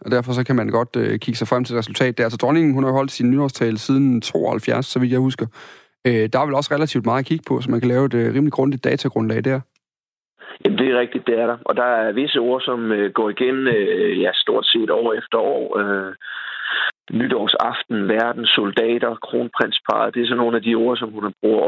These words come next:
Speaker 2: ofte, og som vi også forventer, hun bruger i aften. Og så er der ord, som er kommet til i løbet af i år. Øh, begivenheder, der er sket, øh,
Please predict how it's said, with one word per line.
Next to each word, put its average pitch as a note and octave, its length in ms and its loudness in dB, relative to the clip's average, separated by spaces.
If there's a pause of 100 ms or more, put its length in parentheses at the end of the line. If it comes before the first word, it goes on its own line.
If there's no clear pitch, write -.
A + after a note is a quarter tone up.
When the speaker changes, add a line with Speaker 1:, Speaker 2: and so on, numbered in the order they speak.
Speaker 2:
ofte, A2+ 240 -4
og G#2+ 60 -2
som G#2 180 -2
vi G#2 80 2
også A2+ 180 -2
forventer, A2 340 0
hun G#2+ 200 -8
bruger A2 200 2
i A2 60 2
aften. A2+ 460 -2
Og A2 40 -8
så - 140 2
er C3 40 2
der B2 180 0 (200)
ord, C3 140 0
som A#2+ 240 -4 (680)
er B2 80 2
kommet A2 440 0
til C3+ 200 2
i A2+ 40 0
løbet A#2 400 0
af A2+ 100 2
i G#2+ 120 0
år. - 460 -2 (480)
Øh, G2+ 260 0
begivenheder, B2 580 0
der G#2+ 140 -2
er G#2 60 -4 (120)
sket, C#3 300 0 (200)
øh, G2 600 0